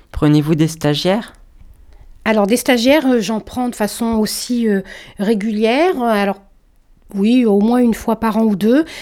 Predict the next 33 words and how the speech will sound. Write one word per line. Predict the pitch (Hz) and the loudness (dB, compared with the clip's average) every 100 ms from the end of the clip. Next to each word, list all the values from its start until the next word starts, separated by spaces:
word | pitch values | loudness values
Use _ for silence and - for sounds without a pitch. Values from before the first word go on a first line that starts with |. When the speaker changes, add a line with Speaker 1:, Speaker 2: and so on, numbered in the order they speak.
| - | -8
Speaker 2:
Donc, | 214 208 - | -2 -2 0
euh, | 226 | 0
des | 214 | 0
stagiaires | - 226 226 262 | 0 0 0 -2
qui | - | -2
viennent | 214 226 214 | 0 2 2
d'horizons | 214 226 202 226 226 | 2 0 0 0 0
différents, | 196 - 220 214 254 | -4 -4 -2 0 2
hein, | 240 220 | 0 -2
c'est | - 214 | -4 -4
de | |
la | 208 208 202 | -2 0 0
réinsertion | 190 208 202 - 208 - 214 | 0 -2 -2 -4 -8 -6 -6
professionnelle, | 196 208 196 - 214 190 196 285 320 - - - - | -4 -6 -6 -6 -4 -2 0 0 -2 -8 -20 -16 -4
euh, | 190 185 175 | 0 0 -2
ou | 247 | -4
pas, | 202 - 202 262 311 294 | -4 0 2 2 2 0
euh, | 214 185 | 0 -2
des | 185 | -2
gens | 208 | -4
qui | - 196 | -6 -6
viennent | 185 208 | -2 -2
faire, | 196 208 190 175 | -2 -4 -4 -2
euh, | 180 170 - - - | -4 -4 -10 -20 -6
des | 208 | 0
métiers | 208 202 226 | 0 0 -2
de | 196 | 0
la | |
dé-, | 196 226 | 0 -2
enfin, | - 214 | -4 -4
qui | 208 | 0
viennent | 214 | 2
découvrir. | 196 247 - 202 202 247 | 2 0 0 -2 0 0